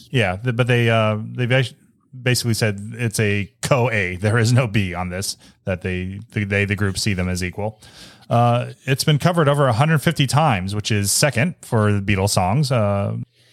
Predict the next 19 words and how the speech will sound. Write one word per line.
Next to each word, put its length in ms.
it's 160
been 580
covered 260
by, 440
uh, 560
A-list 400
artists 280
like, 280
uh, 200
Ray 140
Charles 500
and 120
Smokey 300
Robinson. 540
Lennon 280
thought 220
it 100
was 320
the 220